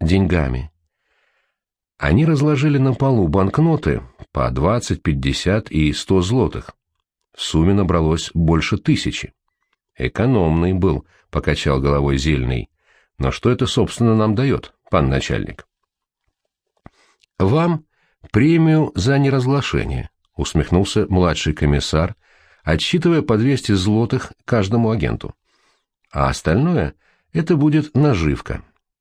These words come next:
Не позже, чем через несколько дней, сами увидите.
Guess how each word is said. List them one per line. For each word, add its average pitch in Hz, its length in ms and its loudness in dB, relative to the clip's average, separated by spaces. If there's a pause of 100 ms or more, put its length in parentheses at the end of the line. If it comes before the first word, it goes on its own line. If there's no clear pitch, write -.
(160)
Не 73 220 0
позже, 120 380 0
чем 101 280 0
через 98 320 0
несколько 98 480 0
дней, 131 360 0 (280)
сами 73 500 -2
увидите. 69 600 -2